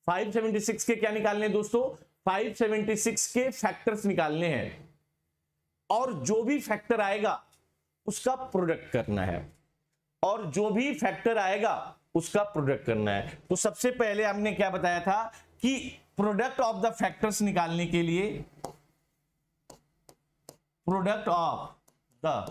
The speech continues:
factors निकालने का मैंने बताया है कि number आपका क्या दिया है वो देखिए।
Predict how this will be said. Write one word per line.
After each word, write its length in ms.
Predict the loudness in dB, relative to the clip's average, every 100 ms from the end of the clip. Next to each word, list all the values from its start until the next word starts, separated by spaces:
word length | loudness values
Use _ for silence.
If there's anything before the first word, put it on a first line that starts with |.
| -14 -20 -20 -20 -20 _ _ _ _ _ _ -4
factors 600 | -4 -4 -4 -2 -2 -2
निकालने 440 | 0 2 0 0 0
का 100 | 0
मैंने 200 | 2 0
बताया 380 | 0 2 2 0
है 120 | -2
कि 160 | 0 2
number 420 | 2 2 2 2
आपका 280 | 0 0 -2
क्या 220 | 0 -2
दिया 340 | 0 0 2 2
है 120 | 2
वो 220 | 0 0
देखिए। 580 | 2 0 0 0 0 -4